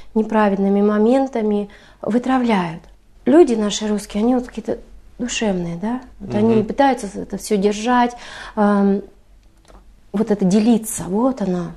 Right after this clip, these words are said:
Speaker 1: понимаете, вот этот объем. Тогда, когда ты даешь, тебе еще возвращается. А у них как-то вот это вот не принято, вот это вот давать. Ну как-то кому? Это же чужие люди. Ну там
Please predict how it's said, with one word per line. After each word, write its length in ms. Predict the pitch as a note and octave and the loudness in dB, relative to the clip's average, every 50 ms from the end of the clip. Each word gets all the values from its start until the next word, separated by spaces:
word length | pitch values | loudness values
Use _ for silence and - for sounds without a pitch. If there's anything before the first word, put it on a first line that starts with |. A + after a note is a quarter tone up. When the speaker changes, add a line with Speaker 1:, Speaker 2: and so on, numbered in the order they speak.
| - - - | -18 -16 -8
Speaker 1:
понимаете, 440 | F3 F#3 G3+ A3 A#3+ A3 G3 - - | -2 0 2 2 2 0 -2 -4 -8
вот 120 | F3+ - | -6 -6
этот 240 | F#3+ F#3 F#3+ F#3 - | -4 -4 -4 -2 -2
объем. 580 | F#3+ F#3 F#3 G3+ G3+ G#3+ A3 G#3+ F#3+ F3 F3 E3+ - _ - _ - - - - - _ _ | 0 2 2 2 4 4 4 4 4 2 -2 -6 -12 _ -20 _ -20 -20 -20 -20 -20 _ _
Тогда, 440 | - G#3 G#3 G3+ A3+ A3+ A3 G#3+ | 0 0 2 4 6 6 6 6
когда 280 | G#3 G#3 - - A#3+ A3+ | 4 0 -4 -2 -2 0
ты 100 | A3 A#3 | 2 2
даешь, 520 | G3+ A3+ A#3 A#3 A#3+ C#4 C#4+ C#4 C4 C4+ | 2 4 4 6 6 6 6 6 4 2
тебе 200 | - - G3 G#3+ | -4 -4 0 0
еще 180 | A3+ A3 A3 A#3 | 0 0 0 -2
возвращается. 920 | A3+ A3 G#3 A3 A3+ A3+ A3 - A#3+ G#3+ G3 F#3 F#3 - - - - - - - - _ _ - - - - - - - - | -2 0 0 0 0 0 0 0 0 0 0 -2 -4 -8 -12 -12 -12 -14 -14 -16 -20 _ _ -20 -20 -20 -20 -20 -20 -8 -2
А 200 | - G#3 G#3+ A3 | 2 4 4 6
у 80 | A#3 B3 | 6 8
них 280 | C4 C#4+ D#4+ D#4+ D#4+ - | 8 8 8 6 4 0
как-то 340 | - A3+ G#3 - - - G#3 | -2 -4 -4 -4 -10 -8 -8
вот 180 | A#3+ B3 - | -8 -2 -2
это 180 | C4 C4 C4 B3+ | -4 -2 -2 -2
вот 340 | B3 C4 C4 C4 - - - A#3+ A#3+ - - - - - - | -2 -2 -4 -6 -14 -8 -6 -6 -6 -6 -12 -20 -20 -2 -2
не 100 | G#3+ G#3+ | -2 -2
принято, 640 | A3 - - G#3+ B3 B3+ C4+ C4 A3+ G3 G3+ - F#3+ | -2 -8 -2 0 2 4 4 4 4 2 0 -4 -8
вот 180 | F3+ F#3+ - | -10 -4 -6
это 160 | G3 F#3+ - F#3+ | -4 -4 -2 -2
вот 140 | F#3+ F#3+ - - - - - | -2 -2 -4 -14 -20 -14 -6
давать. 520 | F3+ F3 E3+ G3 G3 F#3+ G3 F3 E3 D#3+ - - - | -2 2 4 4 4 6 4 0 0 -2 -6 -12 -18
Ну 60 | F3+ - | -18 -14
как-то 280 | - - F#3 F#3 - D#3+ | -12 -12 -12 -8 -10 -8
кому? 320 | - - F#3 F#3 F#3+ F3+ | -2 0 4 4 4 2
Это 140 | F3 - - | 2 -2 -6
же 100 | G#3 G#3+ | -8 -8
чужие 460 | G#3+ - - - A3+ G#3+ A3+ A#3+ A#3+ | -10 -12 -12 -8 -6 -2 0 0 0
люди. 320 | A#3 A3+ A#3 G3+ G#3 - - - - - _ - - - - - _ - - - | 0 0 -2 -4 -4 -8 -20 -20 -20 -20 _ -20 -20 -20 -20 -20 _ -20 -12 -2
Ну 100 | - A#3 | -2 0
там 280 | A3 - G3+ F#3 F3+ | 2 2 0 0 -2